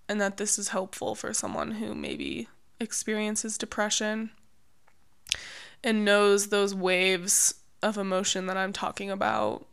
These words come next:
um, and just the kind of the, like, inconsistency of your mind versus, like, what you want to do. <sighs>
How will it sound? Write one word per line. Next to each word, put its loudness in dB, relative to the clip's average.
um, -6
and -4
just -6
the -8
kind -4
of -6
the, -6
like, -4
inconsistency -2
of -2
your 0
mind 2
versus, -2
like, -2
what -2
you -6
want -4
to -2
do. -2
<sighs> -2